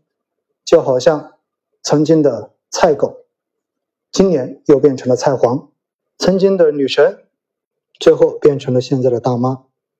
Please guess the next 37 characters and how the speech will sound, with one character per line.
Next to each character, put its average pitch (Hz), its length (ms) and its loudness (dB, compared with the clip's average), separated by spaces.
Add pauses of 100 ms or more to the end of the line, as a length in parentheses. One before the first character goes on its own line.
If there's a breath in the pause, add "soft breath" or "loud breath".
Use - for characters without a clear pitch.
(420)
基 202 160 2
金 185 200 0
公 185 160 2
司 - 420 -2
在 156 160 2
这 151 100 -10
个 147 80 2
中 147 160 2
间 143 140 0
有 135 80 -4
没 127 100 -6
有 127 120 0
责 120 180 -4
任？ 127 240 -4 (300)
肯 107 280 -8
定 139 140 4
有 110 160 -6
责 113 180 -4
任。 131 280 -2 (520)
规 196 160 2
模 185 160 4
的 165 120 2
冲 208 320 2
动 - 340 0 (300)
使 - 280 2
得 147 320 0
在 165 140 2
市 151 160 2
场 147 220 -2
火 113 280 -2
热 160 140 6
的 131 140 -2
时 123 180 0
候 131 300 -2 (380)
发 147 220 0
出 147 220 4
了 127 120 -2